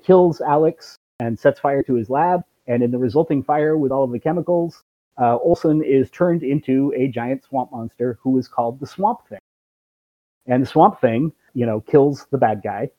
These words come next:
but the wife doesn't, once again, doesn't recognize him and runs away. So he very sadly wanders off into the swamp.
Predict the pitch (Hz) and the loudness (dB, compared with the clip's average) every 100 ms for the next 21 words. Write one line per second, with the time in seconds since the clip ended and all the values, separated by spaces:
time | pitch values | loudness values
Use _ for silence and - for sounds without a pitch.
0 | _ _ 123 127 135 143 156 147 143 156 | _ _ 0 4 6 6 6 4 4 2
1 | 131 127 143 127 127 120 135 123 175 143 | 0 -4 0 0 2 0 0 0 0 0
2 | 110 101 104 107 104 143 120 127 120 120 | -6 -8 -12 -10 -8 -6 -4 -2 -2 0
3 | 117 104 113 131 _ _ 135 127 131 131 | -2 -2 -4 -6 _ _ 2 4 4 4
4 | 147 120 120 143 127 110 127 151 110 120 | 4 4 4 4 0 0 -2 -4 -4 -2
5 | 123 117 110 120 113 127 202 156 | -2 -4 -8 -8 -10 -12 -10 -10